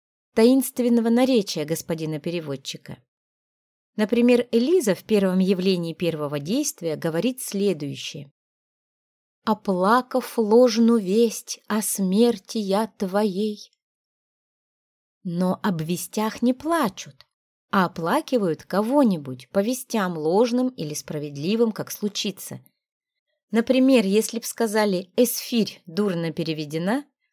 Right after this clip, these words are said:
то мы сожалели бы о самой вещи, а отнюдь не о рассказах.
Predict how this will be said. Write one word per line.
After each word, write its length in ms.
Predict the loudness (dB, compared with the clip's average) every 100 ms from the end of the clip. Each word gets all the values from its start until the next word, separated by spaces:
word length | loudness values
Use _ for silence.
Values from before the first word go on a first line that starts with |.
| _ -2
то 120 | 2
мы 140 | 2
сожалели 520 | 2 2 4 4 4
бы 160 | 2 2
о 80 | 2
самой 340 | -2 -2 -2
вещи, 600 | -2 -4 -4 -8 -10 -8
а 160 | -4 -4
отнюдь 480 | -2 0 0 0 -4
не 120 | -4
о 60 | -4
рассказах. 800 | -4 -8 -10 -10 -10 -14 _